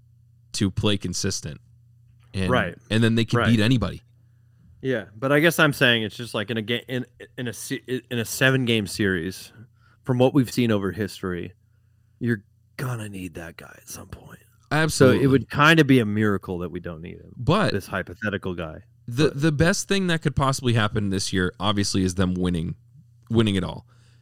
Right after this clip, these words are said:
Speaker 1: But the second best thing that could possibly happen is that they go deep. And it makes people want to buy into this team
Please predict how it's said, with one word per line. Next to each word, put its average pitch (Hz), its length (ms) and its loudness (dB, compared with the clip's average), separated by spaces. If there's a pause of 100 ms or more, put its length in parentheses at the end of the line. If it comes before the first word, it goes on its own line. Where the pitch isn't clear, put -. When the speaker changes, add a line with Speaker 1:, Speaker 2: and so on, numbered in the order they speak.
(260)
Speaker 1:
But 131 160 4
the 135 80 0
second - 320 0
best 107 180 2
thing 107 140 0
that 98 120 2
could - 120 -4
possibly 101 320 2
happen 98 240 0
is 98 100 -2
that 104 140 -2
they 120 100 4
go 110 180 4
deep. 98 320 0 (680)
And 131 120 4
it 123 80 4
makes 143 240 4
people 123 380 2
want 104 460 0 (480)
to - 100 0
buy 104 240 2
into 104 340 2
this 90 220 -2
team 95 400 0